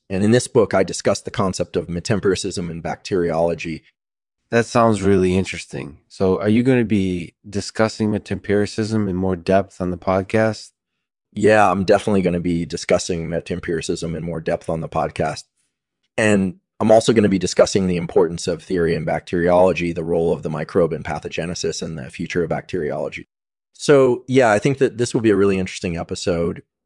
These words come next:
Speaker 2: That sounds great, Andrew. And I'm very excited to hear how you discuss metaempiricism and theory in bacteria. Thanks, Andrew. See you soon.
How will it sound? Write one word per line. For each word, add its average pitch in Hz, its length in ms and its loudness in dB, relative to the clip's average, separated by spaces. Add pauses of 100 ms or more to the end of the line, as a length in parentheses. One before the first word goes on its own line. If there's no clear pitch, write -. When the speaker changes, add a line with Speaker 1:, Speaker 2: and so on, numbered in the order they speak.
(480)
Speaker 2:
That 101 160 4
sounds 95 260 2
great, 95 260 4
Andrew. 92 380 2 (320)
And 101 260 4
I'm 98 200 4
very 117 220 6
excited 107 480 2
to 95 80 -8
hear 104 340 0
how 98 160 0
you 98 180 2
discuss 92 600 -2
metaempiricism 92 920 0
and 85 140 -8
theory 85 320 -2
in 80 140 -8
bacteria. - 640 -8 (220)
Thanks, 120 260 4
Andrew. 85 460 -2
See 113 160 0
you 107 60 4
soon. 110 520 0